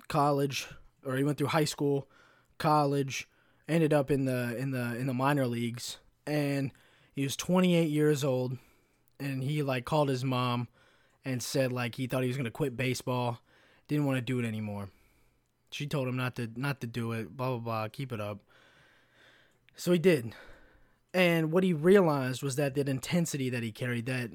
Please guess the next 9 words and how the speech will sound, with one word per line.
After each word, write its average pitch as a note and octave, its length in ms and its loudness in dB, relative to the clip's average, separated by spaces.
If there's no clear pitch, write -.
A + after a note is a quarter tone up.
that B2+ 220 -4
fire, C3 580 0
that B2 240 -4
anger, B2+ 600 -4
um, G#2 520 -8
all E3 140 0
that C#3 180 -2
stuff, - 440 -6
he C#3 260 -6